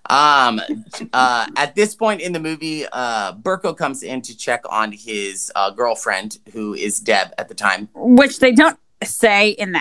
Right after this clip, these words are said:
Speaker 2: actual version what happened, but something happened 'cause bitch came to the store and shaved her head that day, and
Speaker 1: No, but I don't,
Speaker 2: things
Speaker 1: I,
Speaker 2: weren't
Speaker 1: I,
Speaker 2: right.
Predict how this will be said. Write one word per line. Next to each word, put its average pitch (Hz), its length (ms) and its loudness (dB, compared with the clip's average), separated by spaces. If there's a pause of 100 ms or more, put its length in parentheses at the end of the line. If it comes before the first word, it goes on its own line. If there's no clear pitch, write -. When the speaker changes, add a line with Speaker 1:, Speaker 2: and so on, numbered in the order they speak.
Speaker 2:
actual 220 380 0
version 240 340 2
what 233 120 2
happened, 240 500 0
but 185 160 -4
something 240 400 -2
happened 156 480 -6
'cause 180 160 -10
bitch 214 240 -6
came 220 260 2
to 214 120 -6
the 208 100 -6
store 220 320 6
and 170 160 2
shaved 185 280 -4
her 190 80 -4
head 147 220 0
that 139 180 -6
day, 120 300 -6
and 160 500 -6 (800)
Speaker 1:
No, 190 260 6
but 180 120 4 (120)
I 202 80 4
don't, 240 180 4
Speaker 2:
things 170 240 2
Speaker 1:
I, - 20 -14
Speaker 2:
weren't 202 220 2
Speaker 1:
I, - 20 6
Speaker 2:
right. 185 280 0